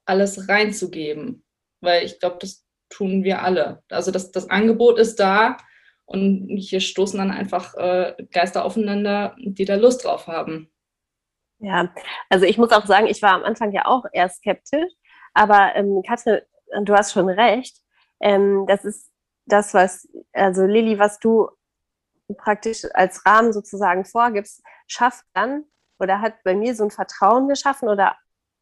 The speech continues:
Speaker 2: dann auch wie so eine Magie entstehen lassen, habe ich so das Gefühl, dass irgendwie, ich weiß nicht, es, es hat auch,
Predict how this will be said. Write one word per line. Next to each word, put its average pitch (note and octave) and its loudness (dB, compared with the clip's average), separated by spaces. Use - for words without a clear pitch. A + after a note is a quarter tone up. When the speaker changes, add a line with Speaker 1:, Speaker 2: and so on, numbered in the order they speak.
Speaker 2:
dann G3 0
auch G#3 0
wie A3+ 0
so G#3+ 0
eine G#3+ 2
Magie G3 -2
entstehen E3+ -4
lassen, E3 -6
habe F#3 -4
ich - -12
so - -18
das F3+ -2
Gefühl, B3 0
dass G#3+ 0
irgendwie, C4 2
ich - -6
weiß A4 2
nicht, D4 2
es, A3+ -2
es B3 -12
hat D4 -2
auch, B3+ 0